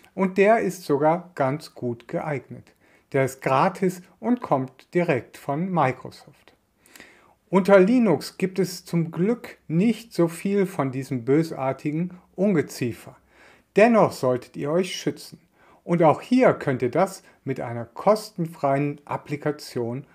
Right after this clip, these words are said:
machen, die gleich auch noch Open Source ist. Diese heißt Klammer V.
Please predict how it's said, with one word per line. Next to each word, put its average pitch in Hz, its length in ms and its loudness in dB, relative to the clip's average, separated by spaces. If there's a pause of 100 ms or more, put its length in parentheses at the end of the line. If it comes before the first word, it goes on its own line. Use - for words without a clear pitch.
(140)
machen, 123 460 -4
die 180 160 -8
gleich 208 480 0
auch 127 180 -4
noch 135 280 -2 (320)
Open 220 320 2
Source 113 400 -8
ist. - 220 -20 (760)
Diese 226 320 6
heißt 135 540 -2
Klammer 139 500 4
V. - 280 -20